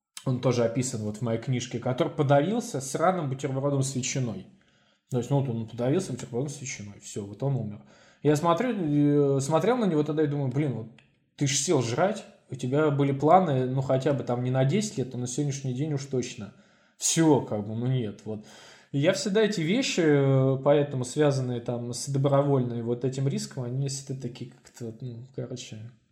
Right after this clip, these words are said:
как-то неприятно внутри. Ну вот. Берегите себя. Очень жить ху-, ж-,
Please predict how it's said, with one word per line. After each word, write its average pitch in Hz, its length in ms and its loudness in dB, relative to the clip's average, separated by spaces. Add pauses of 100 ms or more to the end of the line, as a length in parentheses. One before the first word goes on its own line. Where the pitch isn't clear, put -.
(160)
как-то 120 460 -14 (960)
неприятно 139 640 -2 (100)
внутри. 107 340 -14 (1000)
Ну 123 160 -6
вот. 113 240 -14 (600)
Берегите 147 520 -2
себя. 110 420 -12 (320)
Очень 123 520 -10
жить 143 220 -4
ху-, 147 240 -8
ж-, 139 140 -6